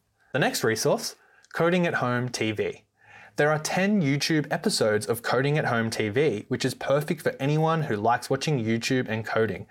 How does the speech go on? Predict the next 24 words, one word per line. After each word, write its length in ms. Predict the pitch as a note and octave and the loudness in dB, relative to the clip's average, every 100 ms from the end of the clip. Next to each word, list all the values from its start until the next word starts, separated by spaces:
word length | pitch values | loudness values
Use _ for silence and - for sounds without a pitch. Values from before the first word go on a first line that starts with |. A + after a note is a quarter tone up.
| - _ _ - | -20 _ _ -4
possibly 360 | C#3+ C3+ G#2 G#2 | -2 0 0 0
at 100 | F#2+ | 0
the 60 | |
same 260 | - G#2+ G2 | -2 -2 -2
time. 420 | - G#2 F#2+ A2 _ _ _ - - - - _ _ - | -4 -4 -6 -12 _ _ _ -20 -20 -20 -20 _ _ -4
Uh, 160 | G#2+ G#2 | 0 0
the 100 | A2+ | 0
next 300 | E3+ - C#3 | 0 2 2
resource, 580 | A#2 - A#3+ - - - _ _ - | 2 4 2 2 -4 -8 _ _ -4
The 80 | B2 | -2
Student 440 | - E3+ F#3 F3+ | 0 2 2 0
Filmmaker. 720 | - C3+ B2+ A2+ D2+ - - - _ - - _ - | -4 0 0 0 -4 -8 -10 -16 _ -20 -20 _ 2
Do 80 | |
you 80 | E3+ | 4
want 100 | F3 | 4
to 40 | D#3+ | 2
make 220 | D#3 D3+ | 0 2
better 200 | C3+ C3 | 2 2
videos 580 | A#2 C3 D3+ A3 C#4+ - | 2 2 2 2 0 -4
and 160 | A#2+ A2+ | -4 0
grab 280 | B2 C3 C#3 | 2 4 2
your 140 | C#3 | 2
audience's 460 | A#2+ A#2+ A#2 A#2 A2 | 2 0 -2 -2 -4
attention? 560 | - A#2 B2 F#3+ C4+ | -2 -4 -2 -2 -4